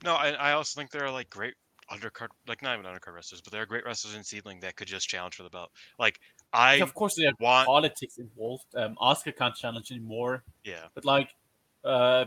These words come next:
Speaker 2: pay Makoto a bit more of money and run that match. Run Itsuki Aoki, run
Speaker 1: That, that was what I was about to say, is that Itsuki Aoki, uh, I think that's the match I really wanna see, is, is her challenge for the, for the Seedling belt,
Speaker 2: Like
Speaker 1: 'cause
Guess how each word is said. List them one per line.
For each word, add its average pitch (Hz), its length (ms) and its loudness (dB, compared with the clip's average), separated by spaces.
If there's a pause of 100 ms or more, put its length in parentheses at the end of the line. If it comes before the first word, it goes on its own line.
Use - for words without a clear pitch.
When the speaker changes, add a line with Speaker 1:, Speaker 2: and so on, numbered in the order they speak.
(120)
Speaker 2:
pay 151 200 2
Makoto 151 380 0
a 131 40 0
bit - 200 -12
more 131 180 -2
of - 120 -14
money 131 280 -4
and 110 100 -12
run 110 200 -8
that 120 240 -4
match. 120 400 -10 (200)
Run 139 280 6
Itsuki 151 440 -8
Aoki, 127 600 2
run 127 340 -2 (140)
Speaker 1:
That, 143 160 4
that 139 120 4
was 143 200 -2
what 120 120 0
I 117 80 2
was 110 100 0
about 101 160 -6
to - 40 -10
say, 95 160 -8
is 90 120 -10
that 95 220 -8 (100)
Itsuki 120 380 -12
Aoki, 101 480 -8 (100)
uh, 90 360 -10 (260)
I 110 120 -2
think 110 160 -4
that's 101 240 -4
the - 60 -20
match 92 220 -8
I 92 40 -10
really 87 200 -14
wanna 85 200 -16
see, 98 180 -10
is, 82 240 -16
is - 380 -14 (220)
her 95 120 -8
challenge 90 300 -6
for - 120 -16
the, 85 260 -16 (600)
for 104 100 -18
the 87 60 -16
Seedling 110 320 -12
belt, - 160 -8
Speaker 2:
Like - 20 -2
Speaker 1:
'cause 202 240 -2